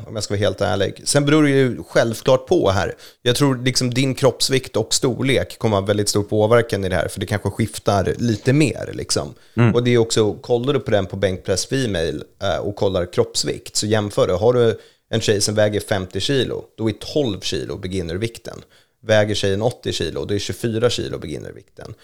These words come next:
Speaker 1: Och det är ju rimligt. Tar man liksom en, en liten tjej, en liten kvinna, då köper jag att skivstången kan vara tung. Men har man någon som väger liksom sjuttio kilo,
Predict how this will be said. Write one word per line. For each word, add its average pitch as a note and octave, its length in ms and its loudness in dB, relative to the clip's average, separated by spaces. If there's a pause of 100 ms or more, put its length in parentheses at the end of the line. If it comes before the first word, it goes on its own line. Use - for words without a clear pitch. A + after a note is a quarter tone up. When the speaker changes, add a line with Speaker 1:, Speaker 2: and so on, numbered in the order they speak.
Speaker 1:
Och - 240 -4
det A#2 100 4
är B2 40 6
ju B2 160 6
rimligt. A#2 640 0
Tar A#2+ 180 6
man B2 120 4
liksom G#2+ 380 0
en, G#2+ 260 -2
en G#2+ 240 2
liten A#2 680 -2
tjej, - 360 -2
en G2+ 120 -10
liten A2 340 -4
kvinna, C#2+ 440 -6
då G#2+ 500 0
köper - 420 0
jag - 40 0
att - 120 -4
skivstången E2 440 -4
kan - 140 -10
vara - 80 -8
tung. - 280 -6 (440)
Men G#2 140 0
har A2 140 6
man G#2 120 0
någon F#2 120 -2
som G#2 120 -2
väger A#2 280 2
liksom F#2 260 -4
sjuttio - 320 -6
kilo, G2 500 -2